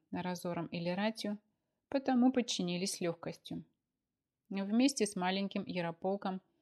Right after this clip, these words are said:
на лавке сидели и трое других мальчиков, и даже одна девочка. Княгиня настояла, чтобы умная девчушка тоже пришла учиться. Позже к ним присоединятся ещё несколько детей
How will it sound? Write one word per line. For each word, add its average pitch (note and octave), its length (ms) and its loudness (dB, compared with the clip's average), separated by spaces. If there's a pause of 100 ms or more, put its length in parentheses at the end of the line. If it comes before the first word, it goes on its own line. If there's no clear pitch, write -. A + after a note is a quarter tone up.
(340)
на G#3+ 180 2
лавке C4 340 2
сидели G3+ 500 2
и F#3+ 160 -2
трое G3 320 2
других F3+ 400 -2
мальчиков, F#3+ 580 -4
и F3+ 80 -4
даже E3 380 -4
одна E3+ 300 -2
девочка. E3+ 640 -4 (680)
Княгиня E3+ 440 -4
настояла, G#3 640 0 (520)
чтобы C#4 400 4
умная G#3 400 6
девчушка F#3+ 540 -2
тоже E3 280 -4
пришла F#3 480 -2
учиться. - 540 -8 (880)
Позже A3+ 440 2 (500)
к - 100 -6
ним B3+ 200 8
присоединятся G3 880 2
ещё - 340 0
несколько E3+ 480 -2
детей A#3+ 560 2